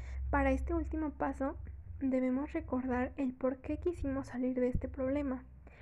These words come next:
y a veces para seguir avanzando es necesario voltear atrás.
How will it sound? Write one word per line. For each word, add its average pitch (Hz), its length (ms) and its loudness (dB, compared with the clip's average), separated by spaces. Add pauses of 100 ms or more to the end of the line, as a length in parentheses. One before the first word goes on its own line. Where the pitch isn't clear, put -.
(240)
y 269 120 2
a 254 80 2
veces 269 340 4
para 277 280 -2
seguir 254 500 0
avanzando 294 720 -2 (120)
es 262 220 0
necesario 247 560 -2
voltear 240 400 -2
atrás. - 480 -2